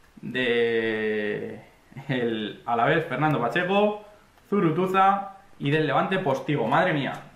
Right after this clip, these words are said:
no, no le veo fin a este partido, ¿eh? Fijaos, la Xbox esta Game Card, Sobrino por aquí y gol del Leganés. Ahí está, ha tenido que salir repetido,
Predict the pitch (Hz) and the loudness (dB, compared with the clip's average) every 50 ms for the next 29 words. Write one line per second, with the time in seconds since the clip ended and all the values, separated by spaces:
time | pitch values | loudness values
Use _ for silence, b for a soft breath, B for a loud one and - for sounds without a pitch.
0 | - - - - 131 127 139 151 160 160 156 147 139 135 120 117 110 107 - - | -20 -20 -14 -6 -4 0 2 4 4 4 4 4 4 2 2 0 -2 -4 -8 -12
1 | - - - - _ - - - - - 139 143 160 180 190 196 196 190 185 185 | -18 -20 -20 -20 _ -20 -20 -20 -12 -4 0 2 4 4 4 2 2 0 -2 -2
2 | - 147 131 120 - - 151 135 135 120 113 113 110 - - 202 214 - - - | -6 -8 -8 -8 -8 -8 -6 -6 -4 -6 -6 -8 -6 -4 -2 -2 -4 -4 -10 -14
3 | - - - - - - - - - - - - - - _ - - - - - | -16 -16 -16 -16 -20 -20 -20 -20 -20 -20 -20 -20 -20 -20 _ -20 -20 -20 -18 -18
4 | - - - - - - - - - - - - - - _ _ _ _ _ _ | -18 -18 -20 -20 -20 -20 -20 -20 -20 -20 -20 -20 -20 -20 _ _ _ _ _ _
5 | _ - 156 156 147 - 127 - - - - - - - - 139 139 131 135 139 | _ -2 -2 0 2 2 0 0 -2 -8 -14 -20 -20 -12 -8 -2 2 2 2 4
6 | 147 156 147 135 123 120 117 117 117 113 110 110 110 110 - - - - - 120 | 2 0 -2 -6 -8 -12 -8 -2 -2 0 0 0 -4 -6 -12 -16 -16 -10 -8 -8
7 | 117 120 - - 101 101 98 98 98 98 107 117 117 117 110 107 104 104 107 - | -8 -8 -6 -4 -4 -2 -2 -4 -6 -6 -6 -4 -4 -4 -4 -6 -10 -12 -10 -2
8 | - 147 185 208 220 220 214 - - - - _ _ - - - - - - - | 0 2 4 4 4 2 0 -6 -14 -20 -20 _ _ -20 -20 -20 -20 -20 -20 -20
9 | - - - 117 117 117 127 147 185 196 170 135 - 175 185 151 117 - - 175 | -16 -6 -2 0 0 0 0 0 -2 0 0 0 2 2 2 2 2 0 -2 -6
10 | 196 214 220 220 214 214 - - - _ _ _ - 180 214 233 233 220 180 208 | -4 -4 -4 -6 -6 -10 -14 -20 -20 _ _ _ -4 -2 0 2 2 2 4 4
11 | 226 240 240 240 214 214 220 226 220 220 214 220 214 208 208 214 196 156 139 117 | 4 4 4 0 -2 -2 -4 -2 -2 0 2 4 4 4 4 2 2 0 -2 -4
12 | 113 - 160 185 196 196 196 190 - 170 160 160 160 185 190 185 185 180 175 170 | 0 2 2 2 2 0 -4 -2 0 2 2 2 2 0 -4 -2 -2 0 2 2
13 | 175 180 170 151 175 190 180 165 156 147 170 180 180 185 196 190 190 B B | 2 2 0 0 0 0 0 0 -2 -4 -4 -4 0 2 2 2 0 B B